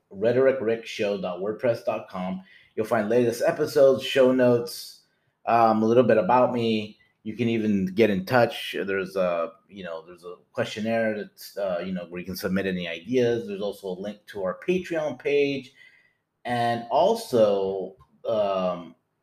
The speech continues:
uh, where you can donate, of course, and also all our social media, like our, obviously our WordPress, Facebook, Twitter, and Instagram accounts. So if you guys get a chance,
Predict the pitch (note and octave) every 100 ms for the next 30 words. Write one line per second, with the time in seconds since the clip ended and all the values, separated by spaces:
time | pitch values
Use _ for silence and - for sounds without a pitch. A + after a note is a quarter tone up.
0 | _ _ _ _ _ _ _ _ _ _
1 | - G2+ C3 C#3+ B2+ B2 G#2+ G2 G#2 G2+
2 | F#2+ A2 G#2+ - A2+ B2 C3+ B2+ G#2+ A#2
3 | A#2+ A2 G#2 G#2 G2+ A#2 G2 A2 G2+ F#2+
4 | E2+ E2 E2+ - F#2 F#2 F2 - - G#2+
5 | F#2 F2+ F2+ F2 G2 A2 - A2 G2+ G2
6 | - - _ _ _ _ - C3 A#2+ -
7 | A2 G#2 F#2+ F#2+ - _ _ _ _ -
8 | C3 A2+ G#2 F#2+ F#2 - _ G#2+ A#2 A2
9 | A2+ G2 F2+ F2 G2 E2+ - - G2+ F#2
10 | F#2 G#2+ A2 G#2 G#2 F#2 D#3 C#3 B2+ -